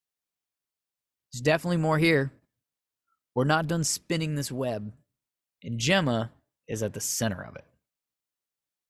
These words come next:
And that's the episode. Crazy episode. And this is where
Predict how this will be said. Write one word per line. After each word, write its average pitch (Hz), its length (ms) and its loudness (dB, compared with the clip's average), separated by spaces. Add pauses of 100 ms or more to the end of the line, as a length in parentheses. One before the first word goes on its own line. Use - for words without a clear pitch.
(420)
And 127 80 2
that's 165 140 0
the 147 120 4
episode. 160 380 0 (1200)
Crazy 180 480 4
episode. - 480 -2 (1300)
And 135 100 2
this 170 140 4
is 202 100 4
where 160 420 4